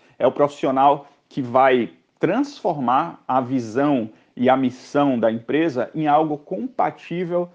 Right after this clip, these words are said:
com as tendências de mercado, com as necessidades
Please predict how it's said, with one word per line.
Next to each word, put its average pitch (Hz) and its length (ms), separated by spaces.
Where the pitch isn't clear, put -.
com 151 120
as 147 240
tendências 147 640
de 127 120
mercado, 131 760
com 135 100
as 127 340
necessidades 135 1300